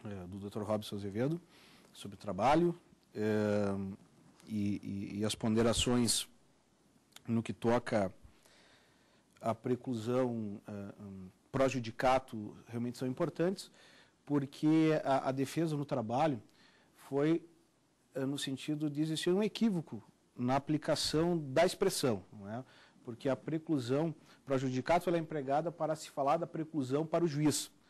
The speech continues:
E inicialmente ela foi usada, ah, essa expressão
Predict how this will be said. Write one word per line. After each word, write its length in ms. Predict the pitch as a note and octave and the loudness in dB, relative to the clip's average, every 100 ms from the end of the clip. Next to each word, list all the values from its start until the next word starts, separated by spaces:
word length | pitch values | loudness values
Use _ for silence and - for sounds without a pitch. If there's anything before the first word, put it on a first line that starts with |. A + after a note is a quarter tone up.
| - - - - - | -20 -20 -20 -20 -4
E 100 | B2 | 0
inicialmente 560 | C3+ C#3+ D3+ C#3 E3 E3+ | 0 0 0 0 0 2
ela 220 | C#3+ C#3 - | 2 2 -4
foi 200 | - C#3+ | -2 -2
usada, 520 | B2 C3 F3+ E3 G#2 - - _ _ | 2 4 4 4 -2 -10 -20 _ _
ah, 760 | A#2+ A2+ A2+ A2 A2 G#2 G#2 G2+ G2+ G2+ _ _ _ _ _ _ - | -4 0 2 2 0 0 -4 -6 -10 -12 _ _ _ _ _ _ -8
essa 260 | - A2+ C3 | -2 0 0
expressão 720 | A#2+ - C3+ B2 - D#3 F#3 | -2 0 0 2 4 4 2